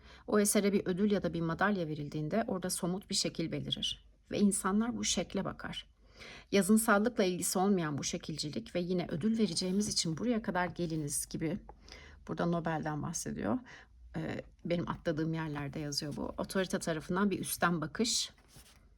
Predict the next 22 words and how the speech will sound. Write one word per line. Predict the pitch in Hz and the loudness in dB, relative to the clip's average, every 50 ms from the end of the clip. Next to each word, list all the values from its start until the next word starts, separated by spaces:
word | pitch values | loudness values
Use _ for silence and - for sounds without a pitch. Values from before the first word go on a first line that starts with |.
| _ - - _ - _ - | _ -20 -20 _ -20 _ -8
bu | 170 165 190 - | -4 -2 0 2
ödülü | 180 156 165 156 156 | 2 0 0 0 -2
alan | 147 151 160 147 143 156 - - - - - - - - - - - - - _ - | 0 0 0 -2 -2 -4 -8 -12 -20 -20 -20 -20 -20 -20 -20 -20 -20 -20 -20 _ -2
Chandler | - - 185 180 180 151 165 170 175 | 0 2 2 2 2 0 0 0 0
ve | 170 160 | 2 2
Algren | 165 165 170 - 156 156 135 135 | 4 2 2 0 -2 -2 -2 -2
gibi | 139 156 139 - - - - - - | -4 -4 -4 -4 -6 -6 -6 -8 -6
yazarları | 160 165 151 165 156 147 147 147 147 214 | -6 -4 -2 -2 -4 -4 -4 -4 -4 -4
çok | - - - - - | -4 -4 -4 -2 -2
rahatsız | 165 151 147 - - 165 156 | -2 -2 -2 -4 -6 -4 -6
etmiş | 147 139 - - - - - - | -6 -4 -4 -2 -2 -2 -2 -2
olmalı. | 156 151 151 131 127 135 170 - - - - - _ _ _ _ _ _ - - - - - - - - - - _ - _ _ _ _ - | -2 -2 -2 -4 -4 -6 -8 -12 -16 -20 -20 -20 _ _ _ _ _ _ -20 -20 -20 -20 -20 -20 -20 -20 -20 -20 _ -20 _ _ _ _ 0
Tekrar | - 240 240 - 285 302 | 0 0 2 4 4 4
etmiş | 311 311 - 247 - - | 4 4 2 2 4 4
olacağım | 233 220 214 214 233 254 | 4 4 4 4 4 2
ama | 269 269 214 160 165 202 - - - - - - - - - | 2 4 2 2 2 0 -4 -8 -16 -20 -20 -20 -20 -20 -10
sonraki | - - - 240 214 208 190 - 185 - | -6 2 4 6 6 6 4 2 -2 -2
kuşaklara | - - - 175 175 - 190 190 196 208 | 0 2 2 2 2 0 -2 -2 0 0
kalacak | - - 196 185 175 196 190 - 180 | 2 2 2 2 4 2 0 0 0
olan | 170 165 156 151 | 2 2 2 2
şey | 151 - - 214 226 220 226 - - _ - - - _ _ | 0 0 2 2 0 0 -4 -8 -16 _ -20 -20 -20 _ _
eserlerdir, | 170 165 - - 190 175 175 170 170 160 156 156 - - 214 247 208 - - - | -2 -2 2 4 4 4 4 4 0 0 -2 -2 -2 -2 0 4 4 2 2 0